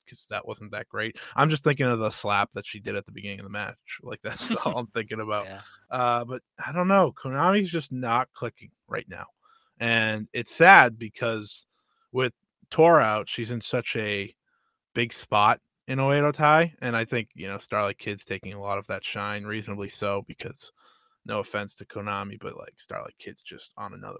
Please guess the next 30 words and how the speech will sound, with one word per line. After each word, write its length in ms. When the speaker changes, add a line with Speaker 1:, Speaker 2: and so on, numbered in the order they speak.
Speaker 1:
level 380
right 140
now. 160
Speaker 2:
Yeah. 200
Speaker 1:
But 200
it's 180
just 220
really 220
sad 400
because 340
I 120
think 200
Konami 600
can 400
be 400
such 240
a 60
serious 520
player 340
for 140
them, 280
and 260
I 100
think 200
she 180
will 240
be 300
eventually 560
someday, 460
but, 160